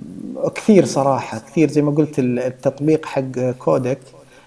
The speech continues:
موجود في الآب ستور، وفي كل الأفلام اللي مصورة على أفلام سينمائية، وأي شخص، آه، يعني، له في التصوير السينمائي أو الإخراج أنصحه إنه يشوف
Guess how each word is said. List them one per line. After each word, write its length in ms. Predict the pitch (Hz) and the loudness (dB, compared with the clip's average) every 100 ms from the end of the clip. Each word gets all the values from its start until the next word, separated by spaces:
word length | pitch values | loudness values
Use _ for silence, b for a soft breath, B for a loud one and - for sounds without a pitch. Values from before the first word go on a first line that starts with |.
| B - | B -2
موجود 460 | 131 127 143 131 | 0 2 2 2
في 120 | - | 0
الآب 380 | 123 120 127 135 | -2 0 0 0
ستور، 340 | - - 151 143 | -4 -2 0 2
وفي 200 | 143 165 | 0 -4
كل 500 | - 233 214 175 160 | 0 2 4 2 0
الأفلام 640 | 139 143 - 156 156 143 | -2 -6 -6 -4 -2 -2
اللي 160 | 135 | -2
مصورة 500 | 131 127 156 156 151 | -4 -2 0 0 0
على 180 | 120 127 | -2 -4
أفلام 280 | 123 151 139 | -4 -6 -6
سينمائية، 520 | - 131 127 139 151 | -4 -6 -4 -4 -4
وأي 240 | 135 143 143 | -2 -4 -6
شخص، 440 | - - - - | -8 -10 -12 -8
آه، 200 | 127 123 | -6 -4
يعني، 260 | 123 117 131 | -4 -4 -4
له 100 | 139 | -4
في 120 | - | -6
التصوير 420 | 131 127 - 131 | -8 -8 -6 -6
السينمائي 760 | 127 - 123 127 127 120 135 143 B B B B B - | -6 -8 -8 -6 -6 -6 -8 -10 B B B B B -4
أو 180 | 120 120 | -2 0
الإخراج 640 | 113 120 - 139 143 147 | -2 -4 -2 -2 -2 -4
أنصحه 420 | 139 135 - - 131 | -6 -6 -8 -6 -4
إنه 120 | 123 | -4
يشوف 240 | 127 139 | -6 -8